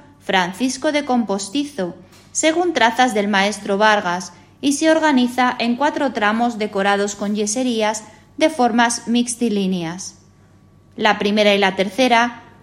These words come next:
decoradas con motivos vegetales, florones, hojarasca. La segunda es la principal. En la clave se representa a San Isidoro a caballo interviniendo en la batalla de Baeza,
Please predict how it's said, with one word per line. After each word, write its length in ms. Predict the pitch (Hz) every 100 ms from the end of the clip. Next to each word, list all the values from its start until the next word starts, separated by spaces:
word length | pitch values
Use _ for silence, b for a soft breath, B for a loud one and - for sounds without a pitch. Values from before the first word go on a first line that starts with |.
| -
decoradas 600 | 262 269 277 247 254 254
con 140 | 220
motivos 420 | 202 196 214 208
vegetales, 760 | 202 190 196 196 233 226 220 220
florones, 680 | 208 196 220 233 220 220 220
hojarasca. 840 | 196 202 214 226 - 208 214 240 - _ _ _ _ _
La 160 | - 277
segunda 400 | 330 269 254 262
es 80 | 254
la 120 | 233
principal. 680 | 226 208 208 190 180 165 185 - b b -
En 160 | 247 285
la 140 | 302
clave 320 | 269 226 233
se 140 | 240 214
representa 760 | 196 202 233 220 196 180 202
a 80 | 208
San 200 | 247 247
Isidoro 580 | 320 254 214 226 247 269 B B -
a 160 | 196 208
caballo 420 | 269 226 220 247
interviniendo 640 | 240 233 226 226 190 208
en 100 | 202
la 100 | 202
batalla 420 | 185 190 196 196 190
de 140 | 190
Baeza, 580 | 196 226 247 - 185